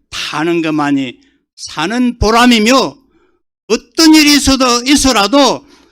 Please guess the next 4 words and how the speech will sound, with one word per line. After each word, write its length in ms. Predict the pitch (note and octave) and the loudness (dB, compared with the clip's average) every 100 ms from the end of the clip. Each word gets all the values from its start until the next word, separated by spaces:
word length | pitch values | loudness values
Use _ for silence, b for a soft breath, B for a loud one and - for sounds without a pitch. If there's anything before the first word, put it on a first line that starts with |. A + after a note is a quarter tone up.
| b b _ _ | b b _ _
황제의 880 | - E4 E4 C#4 C#4 B3 G3 D#3+ - | 2 6 6 4 2 2 -2 -6 -10
자리를 720 | D3+ F#3 E3+ D#3 F#3 F#3 _ _ _ _ _ _ _ _ _ | -6 -4 -4 -4 -6 -10 _ _ _ _ _ _ _ _ _
찬탈할 680 | - - A#3 - B3 C#4 C#4+ | -8 -4 -4 -4 -2 2 4
마음은 680 | A#3+ A#3+ C4+ C4+ B3+ G#3 | 4 4 4 4 2 -2